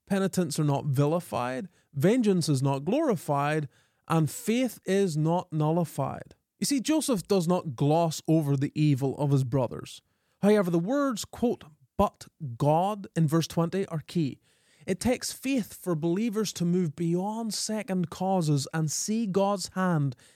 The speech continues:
in every event. Once you can see God's sovereign hand in your life, you'll be delivered from trying to take the place of God. But if faith does not rise,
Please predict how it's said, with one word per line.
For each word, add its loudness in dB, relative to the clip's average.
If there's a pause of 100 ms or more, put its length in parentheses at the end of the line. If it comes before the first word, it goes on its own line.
(100)
in 0
every 2
event. -2 (480)
Once 0
you -4
can -4
see -6
God's -4
sovereign -2
hand -4
in -2
your 0
life, -4 (400)
you'll 2
be 2
delivered 0
from -4
trying -2
to -2
take -4
the -4
place -8
of -2
God. -4 (880)
But 6
if 4
faith -2
does 2
not 0
rise, -8